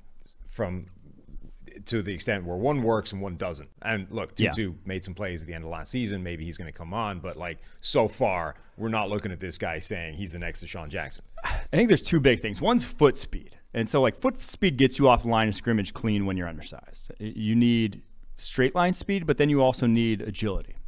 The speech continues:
Speaker 2: Um, a-, and a lot of guys, uh, who have straight line speed, a lot of guys don't have both, right? Um, so I, I do think a Dwayne Eskridge was not, his foot speed was very average.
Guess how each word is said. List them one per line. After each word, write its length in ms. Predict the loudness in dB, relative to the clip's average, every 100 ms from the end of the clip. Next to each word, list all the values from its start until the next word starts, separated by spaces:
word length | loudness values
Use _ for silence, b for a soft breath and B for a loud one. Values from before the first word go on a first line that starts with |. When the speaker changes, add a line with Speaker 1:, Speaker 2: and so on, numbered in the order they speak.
| -6
Speaker 2:
Um, 280 | -4 -2 0
a-, 40 |
and 240 | 0 0 2
a 40 |
lot 220 | 4 4
of 60 | 4
guys, 500 | 6 6 4 0 -8 b b b b b
uh, 360 | -2 0 0 0
who 320 | 0 0 -2 -8
have 220 | -2 0 2
straight 220 | 0 0
line 180 | -2 -4
speed, 300 | -6 -6 -2
a 80 |
lot 120 | 2 4
of 40 |
guys 100 | 4
don't 140 | 4
have 120 | 2 -4
both, 360 | -12 -14 -14 -6
right? 260 | -2 -2 -4 b b b -2
Um, 400 | 0 0 -2 -6 -14 -20 0
so 200 | 8 10
I, 240 | 10 8
I 60 | 2
do 200 | 6 4
think 360 | 6 4 4 2
a 340 | 4 4 2
Dwayne 340 | 2 2 2
Eskridge 380 | 2 0 -4 -8
was 160 | -8 -2
not, 280 | 0 0 -4 -18 -14
his 100 | -6
foot 200 | -4 -2
speed 200 | -2 -4
was 140 | -6
very 340 | -6 -6 -6 -12
average. 180 | -18